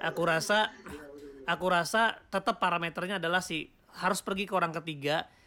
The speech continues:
dan kalau memang main tangan itu udah jadi kebiasaan dan nggak bisa berhenti, ya memang aku pikir hubungan itu nggak layak dipertahankan sih. Gitu. Cuman kalau memang, eh, dia punya kecenderungan kebiasaan dan,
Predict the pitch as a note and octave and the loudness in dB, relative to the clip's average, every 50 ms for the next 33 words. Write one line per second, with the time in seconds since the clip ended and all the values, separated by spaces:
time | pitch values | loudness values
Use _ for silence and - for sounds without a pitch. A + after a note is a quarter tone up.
0 | _ _ _ - D#3 E3 E3+ F3+ E3+ E3+ F3 F#3+ G#3+ A#3 A#3+ A#3+ A3+ A3 G#3+ G#3 | _ _ _ -2 0 0 2 2 2 2 2 2 2 2 2 0 0 0 0 0
1 | G3 F#3 F#3 F#3 F#3 E3+ F3+ E3+ F3 F3 F3 E3+ D#3+ - E3+ D#3+ D#3+ D#3+ D#3 D#3+ | 2 2 2 0 0 -2 -2 0 0 0 -2 -2 -4 -4 -2 0 0 0 0 0
2 | D#3 D#3 - E3 D#3 C#3 D#3 D3 D3 C3+ - - E3 - - C3 C3 B2+ B2 B2 | -2 0 -2 -2 -2 0 2 2 2 0 0 0 -2 -2 -2 -4 -4 -2 -2 -2
3 | C3+ D3+ D#3+ F#3+ G3+ - - - - - - - - D#3 D#3 D#3 D#3+ D#3 D3 D3 | -2 -4 -6 -8 -10 -16 -20 -20 -20 -20 -20 -14 -4 0 0 2 2 2 2 0
4 | D3 C3+ D#3+ D3 C#3+ D3+ D#3 F3+ E3 F#3 F#3 E3+ D3+ D3 C#3+ C#3 D3 D3 D3+ F3 | 2 0 0 0 2 0 0 0 0 0 0 2 2 2 2 2 2 2 2 2
5 | F#3+ F#3+ F#3 - - C3+ C#3+ - D#3 - E3 C#3+ - G3 G3 F#3 - - - _ | 2 2 0 -2 -4 -4 -2 -2 -2 -4 -2 0 2 0 0 0 -4 -10 -16 _
6 | _ _ _ _ _ - E3 E3 D#3+ D#3 D3+ D3+ D#3 D3 E3 G3 F3+ D3 C3+ C3+ | _ _ _ _ _ -6 -2 0 0 2 2 0 0 0 0 2 4 4 4 2
7 | - - _ - D3 B2+ C3+ C3+ B2+ B2+ C3 B2 - C3+ C3 - C3 C3 C3+ C3+ | 0 -6 _ -4 0 2 2 2 2 0 -4 -6 -6 -8 -6 -6 -4 -4 -4 -4
8 | C3+ C3 C#3 C3+ C3 A#2+ B2 A#2 A2+ _ _ - - - - _ _ - - C#3 | 0 0 0 0 0 -4 -8 -10 -12 _ _ -20 -20 -20 -20 _ _ -8 -4 -4
9 | C3+ C3 C3 A#2+ - E3 E3 F#3+ G#3+ G3 F#3+ F#3 F3+ F3 F3 E3 E3 E3+ E3 D#3+ | -2 -2 -4 -2 -2 2 2 4 4 4 4 4 4 4 2 0 0 2 2 2
10 | D#3+ E3 D#3 - - _ _ _ _ _ _ _ _ D#3 D#3 D#3 D3+ D3+ D3+ D3 | 0 -2 -6 -10 -16 _ _ _ _ _ _ _ _ 0 2 4 4 4 2 2
11 | D3 C#3+ D#3 F3+ F#3+ F#3+ - G3 F3+ F#3+ F#3 - - F#3+ F#3 - - F#3+ F#3+ F3 | -2 0 2 2 2 2 0 -2 0 0 0 0 -2 -4 -2 0 0 2 2 2
12 | F3 G#3 G#3+ G#3+ G3+ F3+ E3+ D#3 D#3+ D#3 D3+ D3 C#3 C#3 C3+ - C#3+ C3 - B2 | 4 4 4 4 4 4 2 2 0 0 0 0 0 0 0 -2 -2 -2 0 -2
13 | B2+ B2+ C3 C3+ C3+ C#3+ - _ - - - - - _ _ _ _ - - D#3+ | -2 -2 -4 -6 -10 -12 -16 _ -20 -20 -20 -20 -20 _ _ _ _ -14 -6 -2
14 | D3 C#3+ C#3 C#3 C#3 C#3+ C#3+ C#3+ C#3+ C#3+ C#3+ D3+ | 0 2 4 4 2 2 0 -2 -4 -4 -6 -8